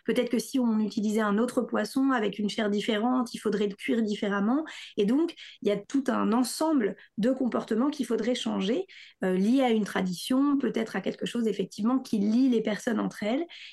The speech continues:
Et tout ça est très important à prendre en compte. C'est-à-dire que c'est un bon exemple, je trouve, de campagne qui pourrait être faite,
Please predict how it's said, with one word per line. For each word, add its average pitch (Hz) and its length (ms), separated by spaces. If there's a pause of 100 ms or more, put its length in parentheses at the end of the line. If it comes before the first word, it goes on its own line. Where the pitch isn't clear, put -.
(100)
Et 196 380
tout 247 100
ça 311 220
est 254 80
très 254 240
important 247 360
à 254 80
prendre 208 240
en 226 100
compte. 254 200
C'est-à-dire 208 500
que 233 220 (260)
c'est - 160
un 190 120
bon 214 180
exemple, 226 600
je - 100
trouve, 262 380
de 196 280
campagne 254 600
qui 214 160
pourrait 202 240
être - 140
faite, 285 340